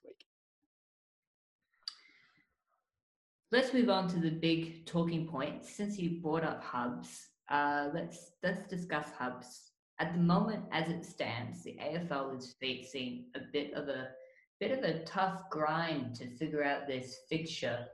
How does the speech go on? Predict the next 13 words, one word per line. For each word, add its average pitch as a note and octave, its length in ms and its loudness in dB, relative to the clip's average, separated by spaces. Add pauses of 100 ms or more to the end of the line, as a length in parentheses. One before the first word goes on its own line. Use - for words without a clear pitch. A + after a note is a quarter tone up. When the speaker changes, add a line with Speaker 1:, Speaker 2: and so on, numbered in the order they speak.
(420)
Speaker 2:
because C#3+ 320 0 (600)
the D3 260 2
Western F3 300 0
Australian C#3+ 920 0
Premier C3+ 400 -2
Mark B2+ 320 0
McGowan B2+ 420 -2
refuses C3 600 -6
to B2 160 -4
open B2 340 -2
up A#2+ 300 -4
the A2+ 500 -2
borders, A#2 640 -4